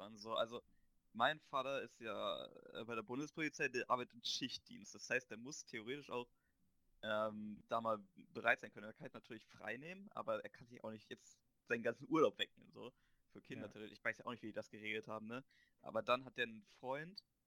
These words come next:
Speaker 1: ich weiß nicht genau, was der arbeitet, aber der muss auf jeden Fall, der hat halt, glaub ich, Dauerbereitschaft, so. Und
Speaker 2: Ja.
Speaker 1: muss halt auch mal hin können. Also das ist halt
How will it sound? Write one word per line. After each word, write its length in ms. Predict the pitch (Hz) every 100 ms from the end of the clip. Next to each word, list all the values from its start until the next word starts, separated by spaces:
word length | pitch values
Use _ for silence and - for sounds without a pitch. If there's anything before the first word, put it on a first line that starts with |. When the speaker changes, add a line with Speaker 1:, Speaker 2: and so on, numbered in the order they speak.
| _ _
Speaker 1:
ich 60 | -
weiß 120 | 127
nicht 120 | 143
genau, 220 | 131 120 107
was 180 | 123 151
der 140 | -
arbeitet, 320 | 110 107 127 110
aber 160 | 113
der 80 | 113
muss 160 | 120 -
auf 160 | 117
jeden 160 | 135 127
Fall, 260 | 131 123 - -
der 100 | -
hat 200 | 156 -
halt, 140 | 165 139
glaub 140 | 131
ich, 100 | 131
Dauerbereitschaft, 840 | - 139 143 131 127 127 - - -
so. 160 | 85 85
Und 260 | 104 107 - _ _ _ _ -
Speaker 2:
Ja. 200 | 127 92
Speaker 1:
muss 180 | 165 -
halt 160 | 120
auch 120 | 110 117
mal 260 | 110 110 - -
hin 180 | 170 180
können. 360 | - - -
Also 180 | - -
das 80 | 135
ist 40 |
halt 180 | 147 -